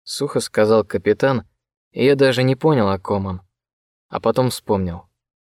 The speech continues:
«Сын». «Вовка. Их из Намибии перебросили в Мозамбик,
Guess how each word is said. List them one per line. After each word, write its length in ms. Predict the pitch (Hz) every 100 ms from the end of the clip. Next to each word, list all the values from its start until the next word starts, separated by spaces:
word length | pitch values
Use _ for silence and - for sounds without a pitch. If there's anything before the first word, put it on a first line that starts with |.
| _ _ _
«Сын». 440 | - 120 131 110 - _ _ _ _ _
«Вовка. 720 | - 95 107 104 - 87 95 _ _ _ -
Их 260 | 127 123
из 120 | 123
Намибии 640 | 120 120 127 135 123 107 87
перебросили 720 | - 101 104 113 117 107 101
в 40 | 104
Мозамбик, 920 | 107 104 107 110 110 107 - -